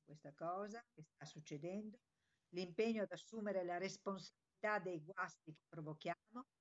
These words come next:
e la volontà di superarli.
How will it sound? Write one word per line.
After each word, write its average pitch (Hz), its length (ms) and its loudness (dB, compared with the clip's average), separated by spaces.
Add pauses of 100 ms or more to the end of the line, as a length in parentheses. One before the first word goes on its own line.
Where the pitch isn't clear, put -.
(580)
e 202 100 2
la 202 120 6
volontà 226 640 2
di 190 140 -8
superarli. 175 840 -2